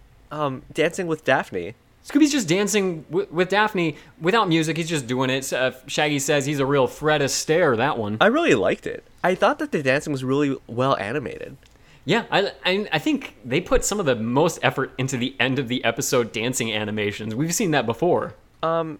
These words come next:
Speaker 1: and then the other dogs show up because they <laughs> wanna dance with Scooby. Scooby is scared of his own kind.
Speaker 2: Uh, yeah, which kinda makes sense, 'cause they, like, these dogs did rabidly chase him before, so.
Speaker 1: And then one last note is, while the gang is laughing at Scooby being chased away by other dogs,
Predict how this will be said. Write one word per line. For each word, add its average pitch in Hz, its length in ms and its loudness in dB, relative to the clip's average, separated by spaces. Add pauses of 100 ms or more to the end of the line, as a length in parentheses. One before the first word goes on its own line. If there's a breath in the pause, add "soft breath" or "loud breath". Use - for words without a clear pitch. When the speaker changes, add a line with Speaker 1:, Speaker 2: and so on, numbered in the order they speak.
(120)
Speaker 1:
and 156 200 -2
then 151 220 0
the 139 120 -2
other 123 200 0
dogs 120 260 2
show 127 220 -4
up 147 180 0
because 110 260 -8
they 104 120 0
<laughs> - 20 0
wanna 107 200 -2
dance 117 280 0
with - 100 -18
Scooby. 139 380 -2
Scooby 110 380 -4
is 98 260 -4
scared 123 520 0
of 104 140 -2
his 110 240 -6
own 104 260 -4
kind. 101 560 -8 (520)
Speaker 2:
Uh, 175 200 2 (120)
yeah, 285 180 0
which 254 260 -6
kinda 247 200 -4
makes 117 180 -2
sense, 113 240 -4
'cause 123 140 -6
they, 139 160 0
like, 127 240 -2
these 151 140 -4
dogs 127 360 2
did 135 220 -2
rabidly 117 400 2
chase 110 240 -4
him 107 160 -6
before, 104 400 -4 (200 soft breath)
so. 104 420 -2 (840 soft breath)
Speaker 1:
And 156 160 0
then 160 140 2
one 190 180 2
last 160 300 0
note 107 340 -2 (140)
is, 104 460 -4 (100)
while 135 420 0
the 131 100 -2
gang 113 300 0
is 104 160 -6
laughing 104 560 0
at 104 140 -4
Scooby 113 420 -6
being 104 180 -6
chased - 300 -8
away 104 220 0
by 95 200 -2
other 117 220 2
dogs, 98 640 -4